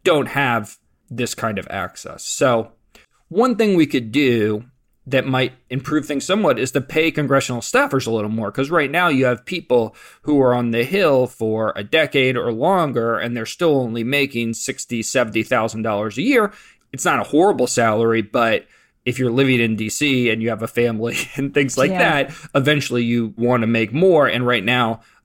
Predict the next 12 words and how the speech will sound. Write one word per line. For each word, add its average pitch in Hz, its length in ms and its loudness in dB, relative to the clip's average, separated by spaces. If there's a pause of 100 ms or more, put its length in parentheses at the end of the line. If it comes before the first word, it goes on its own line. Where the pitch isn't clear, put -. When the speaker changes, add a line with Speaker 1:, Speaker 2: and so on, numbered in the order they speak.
(420)
Speaker 1:
the 113 160 -4
lobbying 113 560 2
firms 101 560 -6 (320)
are, 107 300 0
are 117 160 4
able 104 260 0
to 95 100 -4
pay 107 240 -4
you 90 380 -4 (300)
a 107 80 -4
lot 101 280 -4
more. 87 320 -8